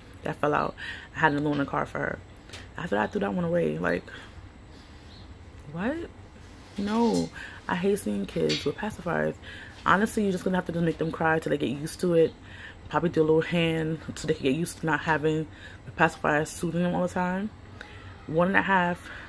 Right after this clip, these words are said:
don't make it push it to two. Like, they're relying, they want that for no reason. They could,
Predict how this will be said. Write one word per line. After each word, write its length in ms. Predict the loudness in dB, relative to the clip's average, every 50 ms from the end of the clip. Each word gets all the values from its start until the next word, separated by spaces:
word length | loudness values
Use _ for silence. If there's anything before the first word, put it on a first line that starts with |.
| -14 -14 -14 -14 -10 -4 0
don't 120 | 4 4
make 120 | 6 6
it 80 | 6 6
push 180 | 4 4 0 0
it 80 | -2
to 180 | -4 -6 -12 -10 -6
two. 100 | -6 -4
Like, 280 | -2 0 2 2 2 0 -2 -10 -16 -14 -14 -14 -16 -16 -18 -16 -4 4
they're 140 | 6 6 6
relying, 440 | 6 6 4 4 4 4 4 4 4 4
they 120 | 4 4
want 240 | 4 4 2 2 2
that 160 | 2 2 2
for 120 | 2 0 2
no 220 | 4 4 4 4
reason. 340 | 4 2 0 0 0 0 2
They 80 | 2
could, 160 | 4 2 2